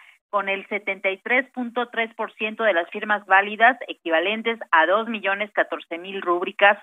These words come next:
para solicitar la consulta de revocación de mandato, se cumplió con uno de los requisitos,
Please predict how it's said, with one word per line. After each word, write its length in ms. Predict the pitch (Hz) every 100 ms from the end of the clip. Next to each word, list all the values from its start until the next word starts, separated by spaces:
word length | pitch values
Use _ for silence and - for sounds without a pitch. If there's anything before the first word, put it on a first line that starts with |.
| - - - -
para 280 | 277 277
solicitar 420 | 254 - 175 202 208
la 80 |
consulta 380 | 214 170 202 208
de 80 | 196
revocación 480 | 160 147 156 - 196
de 80 | 196
mandato, 640 | 160 160 180 185 247 247 - - -
se 120 | 196
cumplió 640 | 202 196 240 262 302 254 -
con 240 | 220 214
uno 200 | 311 403
de 80 | 254
los 140 | 180
requisitos, 640 | 180 - - 247 - 277